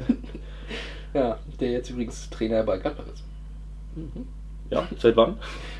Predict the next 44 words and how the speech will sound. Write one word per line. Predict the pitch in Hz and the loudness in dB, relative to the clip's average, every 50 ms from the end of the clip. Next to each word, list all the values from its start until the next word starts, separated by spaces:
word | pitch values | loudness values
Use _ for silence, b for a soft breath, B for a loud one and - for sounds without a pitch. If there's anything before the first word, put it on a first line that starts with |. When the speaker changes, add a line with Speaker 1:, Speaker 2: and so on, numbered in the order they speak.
| B B | B B
Speaker 1:
Puh, | - - - 110 101 101 - - - - - | -6 -4 -4 -4 -4 -4 -6 -8 -10 -8 -4
weiß | - 123 117 113 | -2 0 0 0
ich | 110 98 | -2 -4
nicht, | 107 - | 0 0
hab | 127 123 | 2 2
ich | 147 143 | 2 2
nicht | 147 143 | 4 2
mitbekommen. | 143 143 - 117 113 - 123 107 - - B B B B B B B B | 2 2 2 0 2 2 2 2 0 -2 B B B B B B B B
Aber | B 139 131 135 | B 8 10 10
Speaker 2:
Sky | - - | 10 12
Sport | 143 143 | 10 12
Speaker 1:
ansonsten | - 127 123 127 | 12 10 10 8
Speaker 2:
News | 131 135 123 - - | 6 4 4 2 0
hat | 123 - - - | -6 -6 -6 -4
mitgemeldet, | - 113 - - 110 107 117 117 - - | -4 -2 2 4 6 8 8 6 8 8
ja. | 104 104 - - | 8 8 8 6
Speaker 1:
Ja, | - | 2
ja, | - - 151 139 | 4 6 6 6
aber | 113 117 127 156 - - - | 6 6 4 4 4 4 2
<laughs> | - - - - | 0 -2 0 2
glaub | 131 127 135 | 2 2 2
ich, | 139 - 165 - | 2 -2 -4 -6
ist, | - - - | -6 2 8
glaub | 147 135 147 | 10 10 10
ich, | 165 165 | 8 6
vorhin | - - 170 165 143 139 | 8 10 10 10 10 10
auf | 139 | 6
mein | 147 135 143 | 4 4 4
Handy | 139 131 131 113 | 4 4 4 2
gekommen. | 101 104 - - 101 - - b b b b b b b b b b - | 0 0 -2 -2 -4 -4 -6 b b b b b b b b b b 0
Äh, | 120 117 117 117 | 2 4 4 4
hat | 135 135 - | 4 2 0
sich | - - | 2 6
jetzt | - 139 139 - | 6 6 6 4
entschieden, | 123 127 - - 127 120 | -2 0 2 2 2 0
zu | - - - | 0 -2 2
Gladbach | - - - - 101 - | 2 4 4 2 -2 -2
zu | - - | -4 -8
gehen | - 107 101 | -6 -6 -4
nach | 104 104 - | -4 -4 -4
dem | 104 98 | -6 -6
fünf | - 101 98 - | -6 -8 -8 -8
zu | - 104 | -8 -8
null. | 101 98 | -8 -8